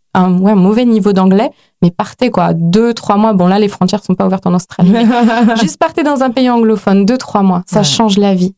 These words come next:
Speaker 1: Et
Speaker 2: Ouais.
Speaker 1: ça, hum,
Speaker 2: Et ça
Speaker 1: la,
Speaker 2: ouvre
Speaker 1: la,
Speaker 2: l'esprit.
Speaker 1: la confiance en soi, et cetera. Tu vois, c'est, c'est hyper important.
Speaker 2: Mais
Speaker 1: Et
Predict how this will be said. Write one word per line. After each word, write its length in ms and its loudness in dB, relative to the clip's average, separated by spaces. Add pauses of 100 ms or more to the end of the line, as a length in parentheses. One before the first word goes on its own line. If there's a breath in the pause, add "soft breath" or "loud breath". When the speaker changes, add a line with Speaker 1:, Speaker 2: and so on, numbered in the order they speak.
Speaker 1:
Et 80 2
Speaker 2:
Ouais. 60 0
Speaker 1:
ça, 340 0
hum, 360 2 (440)
Speaker 2:
Et 60 2
ça 160 2
Speaker 1:
la, 80 2
Speaker 2:
ouvre 80 2
Speaker 1:
la, 60 2
Speaker 2:
l'esprit. 280 0
Speaker 1:
la 160 0
confiance 640 -4
en 80 0
soi, 360 -2
et 60 -6
cetera. 320 0
Tu 160 -8
vois, 120 0
c'est, 360 0
c'est 160 -2
hyper 260 0
important. 380 -4
Speaker 2:
Mais 100 2
Speaker 1:
Et 0 -